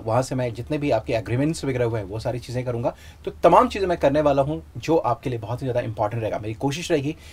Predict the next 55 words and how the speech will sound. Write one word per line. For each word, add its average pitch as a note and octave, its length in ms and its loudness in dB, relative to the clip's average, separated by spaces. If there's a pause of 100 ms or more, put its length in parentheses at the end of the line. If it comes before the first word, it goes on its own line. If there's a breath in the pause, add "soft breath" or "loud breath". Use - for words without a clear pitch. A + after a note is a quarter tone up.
(200 loud breath)
कि B2+ 60 -4
जो C3 140 0
मैं D#3 120 2
करवाऊँ, C3+ 340 2
कम D3+ 100 4
से F3+ 120 -2
कम E3+ 140 2
वहाँ B2 200 2
से C#3 100 -4
लगभग A#2+ 240 -4
बीस A#2+ 180 -6
से C3 60 0
बाईस A2+ 260 0
question G#2+ 340 -6 (380 loud breath)
आपके B2+ 200 0
एग्जामिनेशन B2+ 400 0
में। F#3 60 -4
मैं F3 180 0
बहुत - 320 2
ही G#3+ 140 -4 (300)
liberal F3 480 4
estimate C3+ 360 -2
लेके A2+ 180 -2
चल G#2+ 120 -4
रहा G#2 100 -2
हूँ, C3+ 80 -6 (240 soft breath)
कोई C3+ 80 -6
conservative C#3 560 2
estimate B2+ 380 -4
लेके B2 160 -4
नहीं A#2+ 180 0
चल A2+ 160 -2
रहा। B2+ 100 0 (300 loud breath)
मैं - 160 -10
कोशिश D3 260 0
करूँगा D3 260 2
कि C#3 140 -6
यहाँ A#2 180 -2
पे C3+ 100 -6
कम B2 140 -2
से C#3+ 120 -6
कम C#3 100 -2
बीस A2 160 -6
से C3 60 -4
बाईस G#2 200 -4
question G#2+ 240 -10
आपके G2+ 200 -10
पास A#2+ 240 -4 (120)
आ - 60 2
ही A#2 160 -4
जाए, F2 300 -14
ठीक A2+ 120 -8
है। E3+ 100 -2 (1080 loud breath)
So D3+ 100 10
आइए, F#3+ 200 8